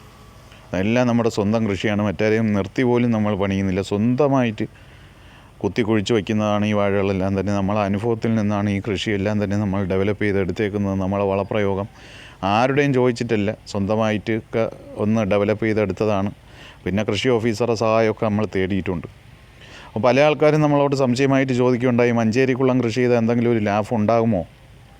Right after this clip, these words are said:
നിങ്ങൾ ധൈര്യമായിട്ട് മഞ്ചേരി കുള്ളൻ വിത്തുകൾ വെച്ചോളിൻ, തീർച്ചയായിട്ടും നിങ്ങൾക്ക് നഷ്ടം വരില്ല, ഉറപ്പ് തരുകയാണ്." ജൈവവളത്തിലാണെങ്കിലും രാസവളത്തിലാണെങ്കിലും ഇത് കൃഷി ചെയ്യാം.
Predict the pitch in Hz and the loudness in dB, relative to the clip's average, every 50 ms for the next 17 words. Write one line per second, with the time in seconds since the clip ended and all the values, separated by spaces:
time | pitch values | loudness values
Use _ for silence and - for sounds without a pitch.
0 | - - - - - - - - - - - 98 101 113 123 127 123 123 120 131 | -20 -20 -20 -20 -20 -20 -20 -20 -20 -12 -6 -2 0 2 2 4 4 4 4 4
1 | 135 135 147 147 143 139 120 135 127 127 120 113 127 123 120 104 - 117 113 113 | 4 4 4 4 4 4 2 2 2 2 2 2 2 2 2 2 0 0 0 0
2 | 113 95 - - - - - - - 110 110 101 - - 127 117 110 107 104 87 | 0 -2 -4 -10 -20 -20 -16 -8 -2 -2 -2 -2 0 2 2 4 4 2 2 0
3 | - 107 104 104 104 101 - - - 104 104 117 127 127 - 143 131 123 117 110 | 0 0 0 0 0 -2 -4 -6 -4 0 0 0 0 0 2 2 2 2 2 0
4 | 120 113 113 110 113 110 110 101 107 107 - - 139 139 139 120 107 98 90 90 | -2 0 0 0 0 0 0 0 -2 -2 -2 -2 -2 0 0 0 2 0 0 0
5 | 87 - - - - 104 110 123 127 - - - - - 151 151 143 - - - | -2 -4 -6 -6 -4 -2 0 0 0 -2 -6 -14 -4 0 0 0 0 0 -2 -2
6 | - 104 104 107 101 90 82 78 - - - - - - - - - - - - | 0 2 2 2 2 0 -2 -6 -8 -14 -20 -20 -20 -20 -20 -20 -20 -20 -20 -20
7 | - - - - - - - - - - - - - - - 107 117 123 127 135 | -20 -20 -20 -20 -20 -20 -20 -20 -20 -20 -20 -20 -20 -10 -2 0 2 4 4 4
8 | 135 139 139 - 143 135 135 135 135 131 131 135 127 120 117 117 120 117 143 139 | 4 4 2 2 2 2 4 2 2 2 2 2 2 4 4 2 2 2 2 2
9 | 135 135 113 127 127 127 123 123 120 123 123 120 120 117 110 110 98 - 120 113 | 2 2 2 2 2 2 2 2 2 2 2 2 2 2 2 0 0 0 0 0
10 | 110 113 120 | 0 0 -2